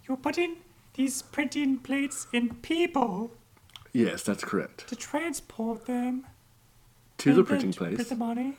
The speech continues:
Speaker 1: and then you,
Speaker 2: We,
Speaker 1: you're dead.
Speaker 2: you did, you'd think maybe we could have done this under the cover of night, but no. You can only move printing plates. They're cursed, you see?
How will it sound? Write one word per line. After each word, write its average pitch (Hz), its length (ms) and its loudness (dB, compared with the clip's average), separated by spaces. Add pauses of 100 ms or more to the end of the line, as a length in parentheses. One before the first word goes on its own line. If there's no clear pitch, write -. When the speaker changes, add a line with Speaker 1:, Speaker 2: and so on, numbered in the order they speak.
Speaker 1:
and 254 200 2
then 254 180 2
you, 294 160 2
Speaker 2:
We, 285 280 10
Speaker 1:
you're 311 220 2
dead. 339 280 4
Speaker 2:
you 277 160 10
did, 320 280 8 (100)
you'd 262 200 8
think 302 180 6
maybe 262 280 12
we 226 140 12
could 220 140 10
have 180 100 8
done 165 200 10
this 156 220 6
under 135 180 6
the 120 100 6
cover 113 300 4
of 95 120 4
night, 95 300 2
but - 180 -2
no. 117 520 4
You 147 80 4
can 196 160 8
only 196 200 10
move 147 300 8
printing 120 320 2
plates. 90 280 0
They're 113 200 4
cursed, 156 680 4
you 202 140 4
see? 214 400 4